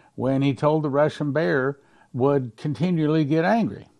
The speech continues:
All right, now, yes, we're asking everyone to join Prophecy Club. Prophet Jason Meeks had a dream.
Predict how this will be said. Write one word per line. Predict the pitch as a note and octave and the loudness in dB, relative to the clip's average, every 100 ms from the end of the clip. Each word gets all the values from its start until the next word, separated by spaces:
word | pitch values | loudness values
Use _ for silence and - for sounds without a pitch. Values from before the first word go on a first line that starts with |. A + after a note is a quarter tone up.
| _ - | _ -2
All | B2+ | 0
right, | B2+ F#2 | 2 -2
now, | A#2 A#2+ A2 - | -6 -6 -6 -8
yes, | A#2 C3+ D#3+ - - | -2 0 0 -4 -6
we're | B2 A#2+ | -4 -2
asking | B2 A#2 - A2+ B2 | -4 -4 -6 -4 -4
everyone | C#3 C#3+ C#3 C#3+ C#3+ C#3 - _ _ _ - | -2 -2 0 0 -2 -4 -10 _ _ _ -2
to | C3 A#2+ A#2+ A2+ | 0 2 2 -2
join | G2 C3+ D#3 A#2+ F#2 - | 0 2 4 2 -4 -14
Prophecy | - A2 - A2 - A2 | -4 -2 -2 -6 -6 -6
Club. | - A#2+ A#2+ | -2 -2 0
Prophet | C3 C3 C3+ A2 _ _ _ _ | 0 2 0 -6 _ _ _ _
Jason | - B2+ B2+ C3 B2 | -4 -2 -2 -2 -2
Meeks | C#3+ D#3 A#2 | -2 -4 -6
had | B2 A#2 | -6 -4
a | G#2+ | -4
dream. | B2+ D3 G3 G3 | -4 -2 0 -2